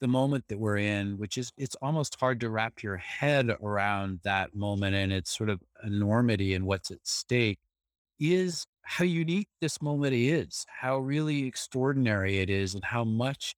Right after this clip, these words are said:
is at stake, but also how much promise there is if we can get it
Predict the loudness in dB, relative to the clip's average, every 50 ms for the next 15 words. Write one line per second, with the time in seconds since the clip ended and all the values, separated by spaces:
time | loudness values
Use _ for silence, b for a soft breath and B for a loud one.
0 | _ _ -8 -6 -4 -4 -4 -4 -6 -6 -8 -8 -6 -2 0 0 0 0 -2 -8
1 | -8 -4 -2 0 2 2 2 0 -2 -2 -2 -2 -2 -2 -4 B B B B -10
2 | -6 -4 -2 -2 -2 -4 -6 -10 -16 _ _ _ -20 -8 -2 0 2 2 2 2
3 | 0 -2 -4 -2 -2 0 2 2 2 2 2 2 0 -2 -2 -4 -8 -10 _ _
4 | _ -12 -12 -8 -6 -6 -4 -2 -2 -2 0 2 2 2 4 4 2 0 -2